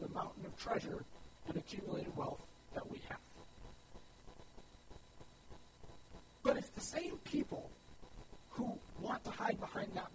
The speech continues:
mountain of support and, you know, their safety net,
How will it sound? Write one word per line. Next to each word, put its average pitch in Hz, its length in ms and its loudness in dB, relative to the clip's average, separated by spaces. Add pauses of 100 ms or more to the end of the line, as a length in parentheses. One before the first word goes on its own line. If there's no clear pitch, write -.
mountain - 340 -4
of - 100 -6
support - 460 0 (240)
and, - 240 0 (960)
you - 80 -2
know, - 160 -4 (460)
their - 100 6
safety - 360 4
net, - 140 -6